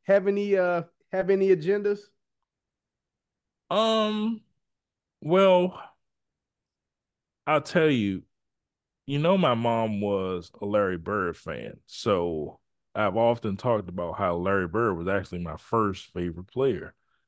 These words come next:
Speaker 2: just from my mom. Like, my mom loved Larry Bird, dog.
Speaker 1: Didn't
Speaker 2: And
Speaker 1: know
Speaker 2: I,
Speaker 1: that.
Speaker 2: I think it was just to make niggas mad. I swear to God, 'cause I was like,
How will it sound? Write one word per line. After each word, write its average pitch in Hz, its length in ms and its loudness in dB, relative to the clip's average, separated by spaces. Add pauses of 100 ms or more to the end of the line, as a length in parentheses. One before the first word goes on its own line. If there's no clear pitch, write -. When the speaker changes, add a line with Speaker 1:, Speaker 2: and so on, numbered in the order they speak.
Speaker 2:
just 92 180 -6
from 98 160 -4
my 85 140 -2
mom. 92 420 -4
Like, 78 140 -10
my 120 140 -4
mom 90 440 -4
loved 82 460 -4
Larry 80 300 -8
Bird, 92 460 -2
dog. 82 340 -8 (580)
Speaker 1:
Didn't 98 140 0
Speaker 2:
And 87 60 -4
Speaker 1:
know - 60 -2
Speaker 2:
I, 113 120 4
Speaker 1:
that. 92 160 -6 (380)
Speaker 2:
I 98 200 2
think 226 520 0
it 107 180 0
was 90 200 -10
just 95 420 -2
to 175 100 0
make 95 360 -2
niggas 98 400 -6
mad. 190 520 -2 (120)
I 107 140 2
swear 175 640 -2
to 190 100 -2
God, 170 340 -4
'cause - 160 -8
I 196 60 -4
was 196 180 -4
like, 170 240 0